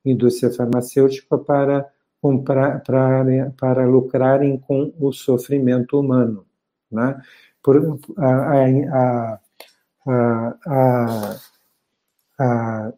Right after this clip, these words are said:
a questão da vitamina D hoje,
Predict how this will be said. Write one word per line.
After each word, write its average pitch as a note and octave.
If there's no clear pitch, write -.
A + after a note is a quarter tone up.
a C3+
questão C#3
da B2+
vitamina B2+
D C#3
hoje, B2+